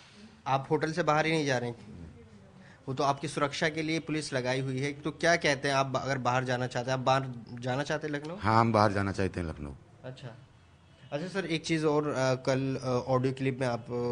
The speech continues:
Speaker 1: उनसे कह रहे थे कि आपने उनके लिए इतना काम किया, उसके बावजूद लड़ाइयाँ हो रही हैं। जो, अ, छह जून से पहले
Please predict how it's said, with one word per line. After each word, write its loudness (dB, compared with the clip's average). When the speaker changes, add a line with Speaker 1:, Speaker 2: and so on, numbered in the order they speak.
Speaker 1:
उनसे -4
कह 0
रहे 0
थे -6
कि -4
आपने -4
उनके -4
लिए -2
इतना -2
काम 0
किया, -4
उसके -2
बावजूद 4
लड़ाइयाँ 2
हो 0
रही -4
हैं। -6
जो, 6
अ, 2
छह 6
जून 8
से 0
पहले 4